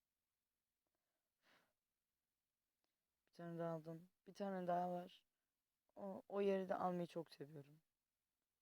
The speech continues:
Zıplıyorum, zıplıyorum, zıplıyorum, zıplıyorum. Şu en yukarı. Orada bir tane adam oturuyor. Orada onu şamarlayacağım zaten. İntihar edecek.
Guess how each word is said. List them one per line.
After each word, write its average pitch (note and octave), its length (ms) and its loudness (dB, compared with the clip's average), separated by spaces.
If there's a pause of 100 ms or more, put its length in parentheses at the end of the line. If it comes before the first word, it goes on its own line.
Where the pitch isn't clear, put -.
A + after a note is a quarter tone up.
(1120)
Zıplıyorum, E3 680 -4
zıplıyorum, D3+ 500 -10
zıplıyorum, D3 560 -14
zıplıyorum. D3+ 680 -16 (160)
Şu - 200 -20
en E3+ 140 -8
yukarı. - 280 -10 (1000)
Orada E3 260 0
bir D#3 40 -8
tane D#3 220 -4
adam D3 260 0
oturuyor. D3+ 460 -8 (1400)
Orada D#3 220 -6
onu D#3+ 180 -2
şamarlayacağım D3+ 680 -2
zaten. C#3 300 -20 (2500)
İntihar D#3 420 0
edecek. - 280 -8